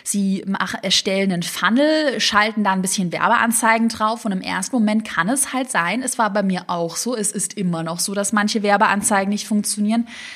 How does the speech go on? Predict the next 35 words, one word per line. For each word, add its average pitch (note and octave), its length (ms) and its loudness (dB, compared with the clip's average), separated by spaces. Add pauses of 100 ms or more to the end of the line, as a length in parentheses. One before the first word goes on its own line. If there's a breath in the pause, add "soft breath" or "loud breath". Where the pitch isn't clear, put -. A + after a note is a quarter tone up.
(120)
dass G3 240 2
manches F#3 400 0
vielleicht A3 340 -2
nicht F#3 200 0
so G3 100 -4
gut G#3 160 -4
funktioniert. B3+ 840 2 (920)
Und G3+ 120 0
was G#3+ 140 2
dann G3+ 180 0
halt G3 120 -2
viele A3+ 260 0
machen, A#3+ 460 0 (340 loud breath)
sie - 120 -4
lassen G#3+ 300 4
sich G#3 200 -2
wieder G3+ 200 0
d-, G3+ 280 -8
ein F#3+ 280 0
anderes A3 640 0
Projekt G#3+ 800 -2
oder, F#3+ 440 0 (360 loud breath)
ähm, F#3+ 100 -2
einen F#3+ 360 2
anderen A#3+ 440 4
Funnel, A3+ 500 0
der F3+ 120 -4
noch F#3+ 160 -4
besser A3+ 300 0
konvertieren G#3+ 720 -2
soll, G3+ 240 0
aufschwatzen G#3+ 880 -2
von F#3+ 200 -4
irgendeiner G3+ 360 -2
Agentur A3 800 2